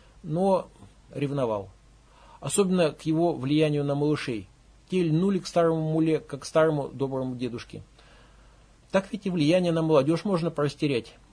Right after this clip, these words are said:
Не хватало тут ещё, понимаешь, двум консессиям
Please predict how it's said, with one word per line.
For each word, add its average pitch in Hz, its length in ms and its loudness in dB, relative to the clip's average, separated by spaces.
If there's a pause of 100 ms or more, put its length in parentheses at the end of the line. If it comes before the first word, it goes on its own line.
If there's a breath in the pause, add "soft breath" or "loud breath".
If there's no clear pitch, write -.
Не 151 120 2
хватало 175 460 6
тут 160 200 -8
ещё, 160 160 -2
понимаешь, 143 440 -2
двум 151 280 0 (340)
консессиям 139 680 -2